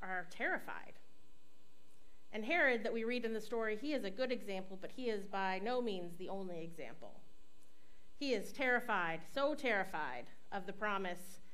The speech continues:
that God will, in this child, restore peace and justice, that he is willing to slaughter the infants of an entire region. And so Joseph,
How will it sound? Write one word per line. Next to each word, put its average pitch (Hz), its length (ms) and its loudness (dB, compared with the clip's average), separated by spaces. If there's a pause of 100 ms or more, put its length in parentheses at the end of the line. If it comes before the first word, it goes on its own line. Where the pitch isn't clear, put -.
(640)
that 190 160 0
God 196 360 8
will, 190 480 2
in 208 120 0
this 196 160 -2
child, 180 420 2
restore 190 400 0
peace 202 420 -4
and 190 140 -4
justice, 190 460 -2
that 196 160 -4
he 240 160 0
is 208 160 0
willing 240 380 2
to 240 100 -6
slaughter 196 480 0
the 190 140 -6
infants 202 540 -4
of 175 140 -4
an 170 80 -4
entire 151 460 -4
region. - 280 -8 (1300)
And 190 100 -2
so 214 140 2
Joseph, 240 480 6